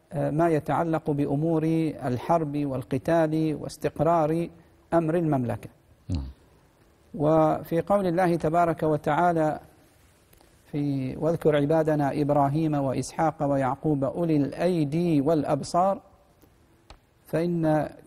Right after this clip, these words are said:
Speaker 1: كلام كثير من مفسري السلف رضوان الله تعالى عليهم من أصحاب رسول الله صلى الله عليه
Speaker 2: عليه
Speaker 1: وآله
Speaker 2: الصلاة
Speaker 1: وسلم
Speaker 2: والسلام.
Speaker 1: ومن جاء بعدهم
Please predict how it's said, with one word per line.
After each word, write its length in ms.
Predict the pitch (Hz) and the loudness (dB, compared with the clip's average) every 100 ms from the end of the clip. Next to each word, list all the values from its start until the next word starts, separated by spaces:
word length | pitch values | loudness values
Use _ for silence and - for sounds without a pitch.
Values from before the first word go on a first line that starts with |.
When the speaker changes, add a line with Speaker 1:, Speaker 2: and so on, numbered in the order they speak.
| - | -2
Speaker 1:
كلام 600 | 151 185 190 165 143 139 - _ _ _ _ - _ - - | 0 2 0 0 -2 -4 -12 _ _ _ _ -20 _ -20 -4
كثير 460 | 143 - 214 196 | -2 0 0 0
من 260 | 165 160 175 | 0 0 0
مفسري 600 | 147 160 147 - 151 180 | 0 -2 -4 -2 0 0
السلف 420 | 135 - 151 131 - - | -2 0 0 0 -6 -12
رضوان 420 | 135 135 151 165 | -4 -2 2 2
الله 280 | 135 139 147 | 0 0 0
تعالى 360 | 139 135 160 147 | 0 2 2 2
عليهم 500 | 127 151 147 131 - - - | 0 0 0 -2 -4 -10 -6
من 160 | 135 | -2
أصحاب 340 | 135 - 165 147 | -2 0 0 0
رسول 360 | 135 131 156 | -2 -2 0
الله 300 | 139 160 147 | 0 0 0
صلى 220 | 139 139 | -2 -2
الله 340 | 131 139 151 139 | -2 0 0 0
عليه 220 | 135 147 | 0 2
Speaker 2:
عليه 160 | 135 143 | 2 2
Speaker 1:
وآله 40 | |
Speaker 2:
الصلاة 180 | 143 139 | 0 -2
Speaker 1:
وسلم 380 | - 147 139 127 | -4 -2 0 -2
Speaker 2:
والسلام. 120 | 95 - - - - - | -4 -8 -20 -20 -18 -4
Speaker 1:
ومن 220 | 139 151 | 2 2
جاء 260 | 143 165 147 | 4 4 2
بعدهم 520 | 160 143 131 135 151 | 2 0 0 -4 -6